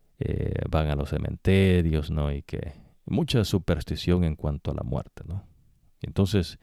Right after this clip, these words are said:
ellos quieren creer lo que ellos quieren creer. Esa es la superstición. No hay nada de inteligente al respecto, ¿no? Imagínese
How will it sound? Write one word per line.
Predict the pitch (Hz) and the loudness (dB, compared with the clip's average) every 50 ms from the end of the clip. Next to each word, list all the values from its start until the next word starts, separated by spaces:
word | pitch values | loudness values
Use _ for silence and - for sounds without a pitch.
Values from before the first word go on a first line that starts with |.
| _ _ _ _ _ _ - | _ _ _ _ _ _ 0
ellos | 107 123 135 131 - - | 2 4 4 4 4 2
quieren | - 110 107 107 104 104 | 2 2 4 4 4 2
creer | - - 90 82 82 87 92 87 | 2 0 0 2 4 2 2 2
lo | 85 80 78 | 2 -2 -2
que | - - | -2 -2
ellos | 78 76 78 76 - - | -2 0 0 -2 -4 -8
quieren | - - 78 71 73 73 71 71 71 | -6 -4 -4 -2 -2 -2 -4 -6 -8
creer. | - - 65 - 95 98 - - _ _ _ _ - | -8 -6 -2 0 0 -2 -2 -4 _ _ _ _ -4
Esa | - 87 82 85 98 | -4 -4 -2 -2 -2
es | 80 | -2
la | 80 76 | -2 -4
superstición. | - 85 71 - 69 73 78 - - 65 - - - - - | -4 -6 -6 -6 -6 -10 -8 -10 -10 -10 -10 -10 -10 -8 -4
No | - 80 85 | 0 2 2
hay | 95 104 | 4 4
nada | 101 104 107 113 110 110 110 - _ - - - - _ _ _ _ _ _ _ _ _ - | 4 4 4 4 4 2 2 0 _ -18 -20 -20 -20 _ _ _ _ _ _ _ _ _ -2
de | 98 87 | 2 4
inteligente | 87 87 85 - 90 82 82 73 69 95 92 87 - 90 80 | 4 4 4 4 2 2 2 2 2 2 2 2 0 0 -2
al | 76 | -2
respecto, | - 71 - - - - - _ - - - | -4 -6 -8 -6 -8 -8 -8 _ -10 -8 -2
¿no? | - 87 120 - _ _ - - - - - - - - _ _ _ _ _ _ _ - | 0 0 0 0 _ _ -20 -20 -20 -18 -20 -20 -20 -20 _ _ _ _ _ _ _ 2
Imagínese | - 104 85 120 165 170 160 135 107 143 139 131 123 - | 2 6 8 10 10 10 10 8 8 6 6 6 6 4